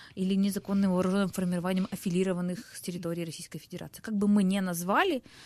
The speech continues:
эту территорию мы не контролируем. И есть у людей, которые проживают на этой территории, к-, проблемы в реализации их прав.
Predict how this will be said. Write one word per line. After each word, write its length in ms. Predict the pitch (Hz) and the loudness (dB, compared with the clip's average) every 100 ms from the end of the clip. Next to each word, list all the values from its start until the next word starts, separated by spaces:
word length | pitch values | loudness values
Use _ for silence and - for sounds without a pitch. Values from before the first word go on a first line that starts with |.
| - - | -12 -2
эту 160 | 202 | 0
территорию 440 | 214 202 196 262 226 | 2 0 2 4 6
мы 140 | 190 | 6
не 120 | 175 | 2
контролируем. 680 | 175 170 175 180 190 175 165 | 0 -2 0 0 2 0 -2
И 120 | - | -4
есть 320 | 165 262 - - | -2 -4 -4 -10
у 160 | 185 | -8
людей, 340 | 170 180 180 196 | -4 -2 0 -2
которые 300 | 175 165 160 | -2 -6 -6
проживают 480 | 170 170 185 175 165 | -6 -2 0 0 -2
на 100 | 160 | -6
этой 200 | 294 294 | -4 -2
территории, 420 | 254 226 226 220 | -2 0 2 0
к-, 140 | - | -2
проблемы 520 | - 190 175 202 165 - - - - - _ - | -4 0 4 4 4 -4 -12 -20 -18 -20 _ -4
в 100 | 170 | 2
реализации 540 | 185 180 208 262 - | 4 6 4 4 0
их 160 | - - | -2 -4
прав. 240 | - - | -4 -4